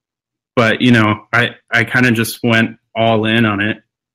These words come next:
and I realized because I had a three D printer, it could be anything I wanted. And so I just went to town on it, and, and I built the F D L one. And, um, after the F D L one was built, I actually started a Kickstarter,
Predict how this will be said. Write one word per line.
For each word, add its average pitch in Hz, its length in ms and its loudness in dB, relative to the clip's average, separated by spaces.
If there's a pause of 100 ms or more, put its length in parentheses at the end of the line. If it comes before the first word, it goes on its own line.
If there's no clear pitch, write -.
and 110 80 -4
I 104 60 -2
realized 107 420 0
because 107 180 -10
I 107 80 -4
had 104 140 -2
a 101 60 -10
three 113 200 -4
D 98 80 -6
printer, 117 340 0
it 104 100 -4
could 107 100 -12
be 107 100 -4
anything 101 400 -4
I 95 100 -6
wanted. 101 520 -4 (600)
And 101 540 -2
so - 160 -4
I 120 100 4
just 127 160 -2
went 131 140 2
to 127 80 0
town 120 260 0
on 113 120 4
it, 110 120 0
and, 104 300 -4
and 107 100 -8
I 104 100 -4
built 110 220 -4
the 107 120 -2
F 104 160 -4
D 104 100 -4
L 95 140 -4
one. 101 340 -2 (1400)
And, 110 300 0
um, 107 540 -2 (1500)
after 131 300 -2
the 131 140 4
F 123 100 -2
D 131 100 2
L 127 160 4
one 123 200 2
was 107 180 -2
built, 113 260 0
I 107 120 0
actually 117 280 -2
started 104 320 -4
a 90 60 -14
Kickstarter, 95 760 -8